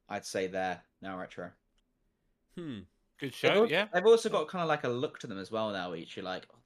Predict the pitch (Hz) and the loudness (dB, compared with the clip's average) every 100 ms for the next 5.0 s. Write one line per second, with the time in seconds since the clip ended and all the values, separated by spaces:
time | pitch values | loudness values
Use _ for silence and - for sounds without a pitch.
0 | _ - 117 95 101 104 131 170 180 170 | _ -12 -8 -8 -6 -4 -4 -4 -4 -4
1 | 170 170 180 - 131 117 120 107 - _ | -6 -6 -6 -4 -4 -2 -4 -6 -8 _
2 | _ _ 131 143 135 - - 120 113 101 | _ _ -4 -2 -2 -4 -12 -10 -10 -10
3 | - _ _ _ - 139 143 139 127 104 | -14 _ _ _ -10 -6 -6 -6 -8 -8
4 | 101 - - - - _ 143 113 - | -8 -8 -8 -10 -14 _ -10 -10 -12